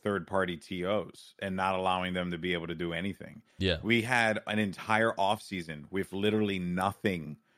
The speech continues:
Speaker 1: going on besides the World Cup.
Speaker 2: Yeah.
Speaker 1: That was it. And then we were left with two months, three months of nothing. And, like, you could have easily had just supported third-party T Os to be able to run tournaments and then have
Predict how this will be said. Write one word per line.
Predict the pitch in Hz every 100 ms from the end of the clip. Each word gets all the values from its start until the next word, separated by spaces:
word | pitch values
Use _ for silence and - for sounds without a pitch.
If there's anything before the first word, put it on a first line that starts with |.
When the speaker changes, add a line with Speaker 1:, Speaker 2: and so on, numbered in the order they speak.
| _
Speaker 1:
going | - 101 101 95
on | 95 90
besides | 80 - 95 90
the | 85
World | 90 87 101 98 87
Cup. | - 98 - - _ -
Speaker 2:
Yeah. | 87 - 92
Speaker 1:
That | 98 98
was | 98 87
it. | 101 76 -
And | 98
then | 98 98
we |
were | 98 98
left | 104 107
with | - 95 - _ _ _ _
two | - 139
months, | 135 117 120 120
three | - 123 123
months | 113 123 143 -
of | 104 87
nothing. | 95 98 107 110 - 82 - - _ _ _ _ _
And, | 107 107 98 95 92 87 _ _ _
like, | 101 95 - _
you | - 92 104 120
could | 143 156
have | 131 -
easily | 135 147 123 131 113
had | 104
just | 95 104 - - _ _ _ -
supported | 98 - 120 - 131 143 131 95
third-party | 123 120 - 123 117
T | 104 117 117
Os | 127 117
to |
be | 101
able | 113 104
to |
run | 98 110 110
tournaments | - 127 135 131 107 -
and | 104
then | 98
have | - 127 131